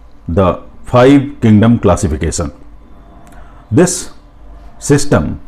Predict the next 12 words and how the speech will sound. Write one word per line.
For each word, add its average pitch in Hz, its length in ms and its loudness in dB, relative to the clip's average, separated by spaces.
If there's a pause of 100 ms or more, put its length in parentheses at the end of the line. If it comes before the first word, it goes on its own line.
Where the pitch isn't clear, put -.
(320)
was 101 460 2 (880)
proposed 117 420 4
by 139 320 2 (400)
Robert 123 560 4 (180)
Whittaker 101 380 0 (320)
in 110 300 2
nineteen 107 500 4
sixty-nine, 85 640 -2 (880)
and 120 260 0
this 135 280 2
is 151 100 2
the 139 140 2